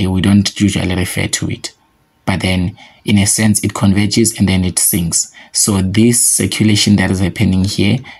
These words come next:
forms what we say it is known as the Ferrel cell. So this is the Ferrel cell,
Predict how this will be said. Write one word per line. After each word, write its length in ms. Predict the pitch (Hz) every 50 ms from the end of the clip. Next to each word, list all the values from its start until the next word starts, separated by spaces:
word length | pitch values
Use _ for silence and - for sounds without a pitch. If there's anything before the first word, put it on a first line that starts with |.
| _
forms 560 | - - - - - 107 107 104 104 98 98
what 200 | 92 95 95 - -
we 60 | 107
say 220 | 101 - - 98
it 180 | 95 - 95 98
is 120 | 113 107
known 180 | 95 95 95 98 -
as 180 | - 95 90 -
the 100 | 98 98
Ferrel 540 | - - - 107 98 95 98 98 92 92 98
cell. 420 | - - - 98 98 - - - - _ - - - - - _ _ -
So 280 | - - - 98 92 87
this 200 | 98 95 - -
is 120 | 113 101
the 120 | 101 98
Ferrel 360 | 98 - - 110 107 110 107 104
cell, 340 | - - 123 113 113 120